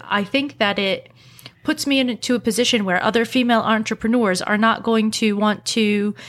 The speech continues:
advertise on Instagram that they're working with me because my marketing says that they hate their clients, <laughs> you know? So I, I try to avoid saying it sometimes, but when it really boils down to it, when we are really burnt out,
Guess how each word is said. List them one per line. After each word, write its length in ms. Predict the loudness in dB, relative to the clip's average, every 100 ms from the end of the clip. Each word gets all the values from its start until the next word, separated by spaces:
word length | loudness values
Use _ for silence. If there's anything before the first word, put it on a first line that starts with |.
| -18 -10 -6
advertise 680 | -2 -2 0 2 2 0
on 520 | -2 0 2 0 -4 -6
Instagram 640 | -4 -2 -2 0 0 0
that 120 | -2 0
they're 140 | 0
working 360 | 2 0 -2 -2
with 200 | -4 -6
me 240 | -8 -6
because 500 | -8 -2 0 0 -2
my 180 | -2 0
marketing 480 | 0 0 0 -4 -2
says 420 | 0 0 -2 0
that 360 | 0 0 -2
they 120 | -2 -2
hate 240 | -2 -2
their 140 | -6
clients, 680 | -2 0 0 -2 -6 -8 -6
<laughs> 0 |
you 100 | 0
know? 140 | 2 2
So 200 | 0 2
I, 200 | 0 -2 -10 -12 -6
I 100 | -4
try 160 | 0 0
to 140 | 2
avoid 480 | 2 2 2 2 0
saying 380 | 0 2 0 -2
it 120 | -4
sometimes, 580 | -8 -4 -4 -4 -6 -4
but 320 | -2 -2 -6 -20 -20 -20 -20 -20 -6
when 240 | -2 0
it 80 | 0
really 240 | 0 2
boils 400 | 2 2 2 0
down 260 | -2 -4 -4
to 180 | -4 -2
it, 220 | -2 -2 -12 -20 -8
when 280 | -2 -2 -2
we 120 | -2
are 160 | 0 0
really 380 | 2 2 2
burnt 320 | 0 -2 0 0
out, 320 | 0 0